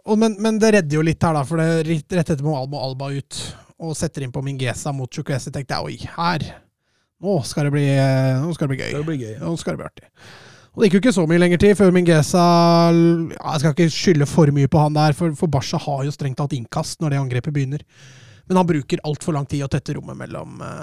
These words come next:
Speaker 1: mellom han og Piqué, og da Chukwueze er for kjapp til at, eh, at det, at da blir du straffa.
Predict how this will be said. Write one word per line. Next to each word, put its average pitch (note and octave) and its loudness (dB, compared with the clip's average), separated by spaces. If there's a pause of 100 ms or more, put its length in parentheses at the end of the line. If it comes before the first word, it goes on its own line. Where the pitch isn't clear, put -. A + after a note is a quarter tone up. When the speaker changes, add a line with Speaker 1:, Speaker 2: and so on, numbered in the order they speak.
Speaker 1:
mellom D3+ -2
han C#3 -4
og C3 -8
Piqué, F#3 4
og E3 4
da D3 2 (400)
Chukwueze C#3+ -6
er B2+ -4
for D3 -6
kjapp - -8
til - -8
at, - -12
eh, - -14 (260)
at D3+ -8
det, D3 -6
at D3+ 2 (160)
da C#3 2
blir C#3 -2
du C#3 -12
straffa. - -18